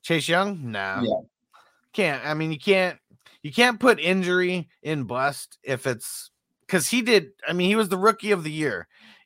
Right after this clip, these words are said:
Speaker 1: in, uh, the defensive rookie of the year, the year before that.
Speaker 2: But, I
Speaker 1: Whether
Speaker 2: mean,
Speaker 1: he
Speaker 2: you
Speaker 1: lived
Speaker 2: gotta
Speaker 1: up to the
Speaker 2: understand
Speaker 1: hype or
Speaker 2: that
Speaker 1: not, whether he lived up to the hype or not, that doesn't matter.
Speaker 2: I just feel like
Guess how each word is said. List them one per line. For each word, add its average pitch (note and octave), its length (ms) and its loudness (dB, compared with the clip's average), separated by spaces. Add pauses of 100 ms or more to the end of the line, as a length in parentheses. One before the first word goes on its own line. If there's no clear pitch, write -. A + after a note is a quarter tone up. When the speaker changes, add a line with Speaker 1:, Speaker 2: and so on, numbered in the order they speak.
Speaker 1:
in, C3+ 320 -2
uh, G#2 400 -2 (300)
the B2 420 2 (180)
defensive D3+ 560 0
rookie C#3 300 0
of B2 100 0
the A#2 60 -8
year, A#2+ 300 -2
the G#2+ 100 -10
year A#2+ 160 -2
before G#2 400 -6
that. E2+ 240 -8 (720)
Speaker 2:
But, D#3 280 8 (300)
I C3 60 2
Speaker 1:
Whether G3+ 160 10
Speaker 2:
mean, G3+ 80 8
Speaker 1:
he A3+ 100 6
Speaker 2:
you G3+ 60 2
Speaker 1:
lived A3 240 8
Speaker 2:
gotta A3+ 80 10
Speaker 1:
up G3 60 8
to F#3 60 2
the F#3 60 -2
Speaker 2:
understand F3+ 340 4
Speaker 1:
hype B3 80 2
or F#3+ 80 2
Speaker 2:
that F3 60 -2
Speaker 1:
not, F#3 220 0 (100)
whether G3 260 6
he F#3 60 6
lived F#3 280 4
up F#3+ 160 6
to F#3 100 0
the D3+ 80 2
hype D#3+ 240 0
or D#3 60 -4
not, D3+ 260 -2
that B2 100 -2
doesn't G#2+ 300 -4
matter. D2 420 -10 (2000)
Speaker 2:
I B2+ 60 -12
just D#3 260 -10
feel C#3+ 160 0
like C3+ 320 4